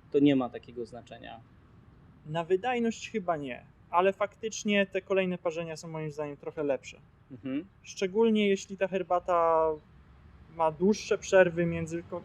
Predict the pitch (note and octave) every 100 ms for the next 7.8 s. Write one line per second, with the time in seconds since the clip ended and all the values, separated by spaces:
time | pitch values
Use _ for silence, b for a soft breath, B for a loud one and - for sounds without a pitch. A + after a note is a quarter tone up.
0 | - F#3 E3+ E3 D#3+ D#3+ D3 D3+ C3 B2
1 | - - - - - - - F3+ E3+ E3
2 | E3+ F3 F#3 A3 B3 A#3+ A#3+ A3+ G3+ -
3 | - - - - G#3+ B3+ G3+ G3 G3 F#3+
4 | F#3 - F#3 F3+ F3+ G3+ F3 E3+ F3+ E3+
5 | D3+ F#3+ G#3+ A#3+ A#3+ - F3+ F3 - G3
6 | F#3+ F#3+ F#3 F#3+ F3+ G3 - F#3+ F#3+ A#3+
7 | A3+ G#3+ G#3 F3 D#3 D3 C#3